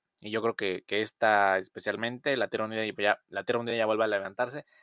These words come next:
estará en los más populares en algunas semanas. Así que bueno,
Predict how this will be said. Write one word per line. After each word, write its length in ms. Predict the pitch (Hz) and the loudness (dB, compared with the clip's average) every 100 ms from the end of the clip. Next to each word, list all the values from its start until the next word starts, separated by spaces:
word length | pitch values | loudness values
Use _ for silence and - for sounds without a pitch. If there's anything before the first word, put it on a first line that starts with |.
| _ | _
estará 440 | 110 - 104 107 113 | -14 0 4 4 4
en 260 | 110 104 98 | -2 -4 -4
los 120 | 98 | -2
más 120 | 110 | -4
populares 360 | - 101 113 104 | -4 -4 -2 -2
en 80 | |
algunas 420 | 92 92 92 104 92 | -6 -8 -8 -8 -8
semanas. 440 | 90 90 80 - _ _ _ _ | -8 -8 -10 -18 _ _ _ _
Así 200 | - - | -10 -6
que 100 | 107 | 0
bueno, 280 | 113 101 87 | 2 2 -4